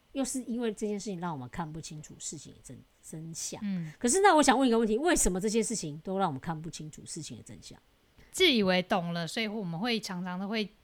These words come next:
Speaker 2: 没办法接受新的观念，或者是自我防卫吧。
Speaker 1: 这个就是心理学上其实就有讲到啊。比如说我今天跟你讲一个 idea 想法，你就觉得，“嗯，我觉得你讲的不是哦。”那你有时候会不会想要辩解？你一定会想要辩解，
Speaker 2: 嗯。
Speaker 1: 对不对？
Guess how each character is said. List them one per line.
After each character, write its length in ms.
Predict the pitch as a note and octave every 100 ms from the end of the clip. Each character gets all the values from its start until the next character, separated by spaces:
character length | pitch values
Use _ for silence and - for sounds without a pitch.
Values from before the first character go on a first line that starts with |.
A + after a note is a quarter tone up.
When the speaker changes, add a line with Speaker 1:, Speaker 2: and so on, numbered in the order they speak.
| - _
Speaker 2:
没 180 | A3+ A3+
办 100 | D4+
法 140 | C4+
接 180 | F#3+ G#3+
受 180 | G#3 G#3+
新 360 | G3+ - G#3 G3+
的 100 | F#3
观 220 | F#3 F#3
念， 160 | F3
或 120 | F3 F#3+
者 40 |
是 140 | E3+
自 180 | G3 A3
我 140 | E3+ D#3
防 280 | G#3 D#3
卫 220 | E3 F3 D#3+
吧。 220 | - -
Speaker 1:
这 100 | G#4
个 80 | F#4
就 140 | E4
是 220 | F4+ F#4
心 220 | C#4 F#4+ G4
理 100 | A3
学 120 | A3+
上 200 | C4+ A#3+
其 120 | A#3
实 60 | G#3
就 120 | A#3
有 100 | G#3+
讲 240 | F#3+ C#3+
到 180 | E3+ D#3+
啊。 180 | D3 D3 -
比 80 | -
如 60 | D4
说 80 |
我 100 | D#4
今 140 | G#3 C4+
天 80 | C4
跟 100 | B3+
你 80 |
讲 180 | A3+ F#3
一 40 | F3
个 100 | G3
idea 480 | F#3 G3+ - G#3+ E3+
想 220 | D#3+ E3+
法， 160 | D#3+
你 100 | C#3
就 80 | F3+
觉 180 | A3 G3
得 180 | G3 G3+
，“嗯， 180 | B3 D4+ - -
我 80 | -
觉 120 | G3
得 60 | D4
你 100 | D#4+
讲 160 | C4 A3
的 60 |
不 100 | G3+
是 220 | G#3 C4 G#3
哦。” 160 | E3+ E3+ - -
那 80 |
你 140 | D#4+ C4+
有 100 | A#3
时 100 | A#3+
候 80 | A#3
会 60 |
不 40 | A3+
会 60 |
想 140 | G#3 E3
要 60 |
辩 260 | - G3 D3
解？ 260 | - F#2 - _ -
你 140 | C3
一 60 | F#3+
定 120 | A#3
会 80 | G#3+
想 140 | C#3+
要 80 | D3
辩 200 | E3+ C3+
解， 140 | - G#3
Speaker 2:
嗯。 40 |
Speaker 1:
对 80 | G#3+
不 140 | G#3+
对？ 100 | C#4+